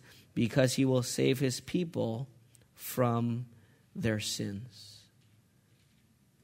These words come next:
And then it says, um, yeah, it says in, I'm sorry, verse twenty-three. Verse twenty-three says, "They will call him" what? Emmanuel. Who's the they there? Who will call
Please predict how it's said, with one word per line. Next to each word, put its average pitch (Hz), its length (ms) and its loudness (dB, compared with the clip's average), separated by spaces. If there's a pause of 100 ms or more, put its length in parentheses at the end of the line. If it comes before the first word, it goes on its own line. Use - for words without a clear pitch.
(440)
And 226 140 2
then 131 80 4
it 127 120 2
says, 110 380 2
um, 110 380 0 (920)
yeah, 104 140 -2 (220)
it - 140 0
says 190 160 10
in, 165 180 8
I'm 156 120 6
sorry, 135 160 8
verse 131 160 6
twenty-three. 120 420 2 (280)
Verse 131 140 2
twenty-three 147 240 6
says, 131 220 4 (180)
"They 147 340 12
will 165 200 10
call 143 320 8
him" 131 240 4
what? 156 220 4 (1080)
Emmanuel. 143 440 6
Who's 247 220 6
the 240 120 12
they 160 240 12
there? 110 320 4 (1000)
Who 226 160 6
will 254 120 6
call 185 460 8